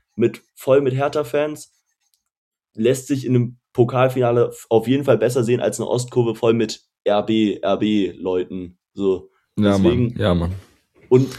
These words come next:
Speaker 1: zu den Bayern, zu dem Bayern-Ding, ich glaub übrigens, ich glaub dieses Jahr, die Bayern gehen auch ins Finale.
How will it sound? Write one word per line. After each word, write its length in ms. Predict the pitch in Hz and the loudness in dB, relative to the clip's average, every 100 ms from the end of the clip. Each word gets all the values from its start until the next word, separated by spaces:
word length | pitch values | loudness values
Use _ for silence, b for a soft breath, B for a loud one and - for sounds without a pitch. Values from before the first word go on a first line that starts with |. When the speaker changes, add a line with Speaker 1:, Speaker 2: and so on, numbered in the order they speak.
| - | -12
Speaker 1:
zu 100 | - | -6
den 160 | 135 131 | -2 2
Bayern, 300 | 117 143 139 | 2 2 0
zu 100 | 127 | -2
dem 140 | 123 | 0
Bayern-Ding, 380 | 117 123 127 127 | 2 2 4 2
ich 120 | 123 | 0
glaub 220 | 123 113 - | 2 2 2
übrigens, 360 | 117 113 107 - | -4 -4 -4 -8
ich 80 | - | 0
glaub 220 | 123 123 | 0 2
dieses 180 | 127 123 | 0 0
Jahr, 80 | |
die 80 | 107 | -2
Bayern 280 | 101 104 101 | 0 0 0
gehen 180 | 104 95 | -2 -2
auch 160 | 87 | -4
ins 120 | 98 - | -6 -10
Finale. 420 | 92 92 87 | -8 -6 -8